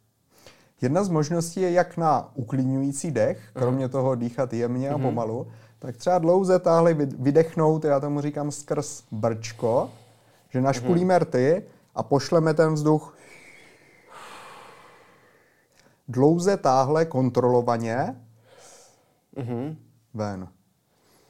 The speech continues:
Speaker 1: Pak se mě nadechnu a zase konstantně vydechuju, aby ten výdech byl dlouhej.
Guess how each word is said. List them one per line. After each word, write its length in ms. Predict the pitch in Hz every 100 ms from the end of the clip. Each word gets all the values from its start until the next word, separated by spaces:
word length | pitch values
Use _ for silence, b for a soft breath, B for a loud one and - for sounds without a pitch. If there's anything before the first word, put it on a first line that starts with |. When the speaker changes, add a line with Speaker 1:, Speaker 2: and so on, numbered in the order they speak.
| b b b b _ -
Speaker 1:
Pak 120 | 113
se 140 | 143
mě 140 | 131 123
nadechnu 480 | 131 147 170 165
a 40 | 131
zase 320 | 139 - 135
konstantně 640 | 147 156 156 170 160 165
vydechuju, 580 | 139 135 147 - 165 165
aby 200 | 143 143
ten 200 | 143 147
výdech 240 | 147 143 135
byl 200 | 139 135
dlouhej. 1000 | 127 139 165 190 170 180 175 175 170